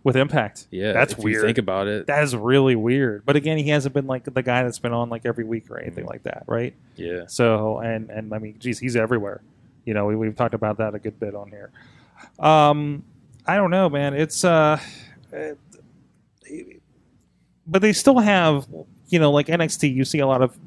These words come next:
Speaker 1: kind of faces pop up,
Speaker 2: Mm.
Speaker 1: right? Whether it be an enhancement talent or something, but kind of significant, right?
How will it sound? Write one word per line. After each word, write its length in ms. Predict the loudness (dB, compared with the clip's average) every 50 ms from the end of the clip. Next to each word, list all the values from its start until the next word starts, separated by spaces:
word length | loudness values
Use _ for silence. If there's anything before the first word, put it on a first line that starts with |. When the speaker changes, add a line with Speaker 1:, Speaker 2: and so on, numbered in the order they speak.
| -12 -6
Speaker 1:
kind 140 | -2 -2 -2
of 100 | -2 -4 -10 _ _ _ _
faces 300 | 0 0 2 0 -4 -6 -8 _ -2
pop 220 | 0 2 2 2
up, 260 | 2 0 0 -2 -6 -12 _ -12
Speaker 2:
Mm. 260 | -10 -10 -10 -12 -6 0
Speaker 1:
right? 260 | 2 2 2 2 2
Whether 200 | 2 4 4 4
it 80 | 2 2
be 80 | -2
an 80 | -2 -4
enhancement 420 | -6 -8 -10 -10 -8 -10 -10 -8
talent 280 | -6 -4 -4 -4 -2 -4
or 60 | -4
something, 420 | -4 -4 -4 -4 -6 -10 -10 -6 -6
but 120 | -6 -6 -6 _ -20 -20 _ -20 -8
kind 140 | -2 0 0 0
of 60 | 0
significant, 520 | -2 -4 -2 -2 -2 -2 -6 -10 -12 -10 -8
right? 280 | -8 -8 -8 -8 -12